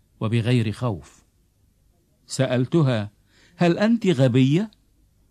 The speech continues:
إن الإله الذي تعبدينه لن يخلصك. لم يخلص أحد المسلمين من الهندوس،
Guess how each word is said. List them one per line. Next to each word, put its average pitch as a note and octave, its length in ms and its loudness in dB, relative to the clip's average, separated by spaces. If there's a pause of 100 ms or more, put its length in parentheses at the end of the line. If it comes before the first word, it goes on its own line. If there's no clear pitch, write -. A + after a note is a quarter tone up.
(500)
إن F#3+ 160 2
الإله F#3+ 460 2
الذي D3+ 340 0
تعبدينه G#2 1040 -2 (460)
لن F3+ 300 0
يخلصك. C#3+ 920 -2 (1400)
لم F3+ 220 2
يخلص G3 600 0
أحد C#3 480 -4
المسلمين A2 1120 -2
من A2+ 160 -2
الهندوس، A2+ 840 -4